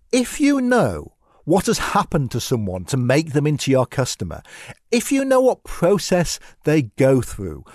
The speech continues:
what decisions they need to make, and what steps they need to take, then you can lead or funnel potential customers towards taking these actions. Let me give you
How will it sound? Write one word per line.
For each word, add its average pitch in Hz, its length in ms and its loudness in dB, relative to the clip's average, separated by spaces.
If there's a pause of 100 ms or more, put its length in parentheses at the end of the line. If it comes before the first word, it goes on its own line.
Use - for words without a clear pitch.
(120)
what 190 260 2
decisions 196 640 0
they 170 180 2
need 156 280 0
to 147 100 -6
make, 131 380 -4
and 139 100 0
what 208 160 -2
steps - 680 -2 (220)
they 156 140 2
need 151 260 0
to - 120 -10
take, 202 840 -2 (420)
then 202 120 2
you 269 100 2
can 240 280 0
lead 170 580 0
or 139 140 4
funnel 208 600 0 (280)
potential 185 420 -2
customers 123 680 -4 (220)
towards 135 500 -2
taking 120 540 -6
these 110 240 -2 (140)
actions. 98 840 -6 (720)
Let 269 180 2
me 285 120 -2
give 202 240 0
you 143 220 6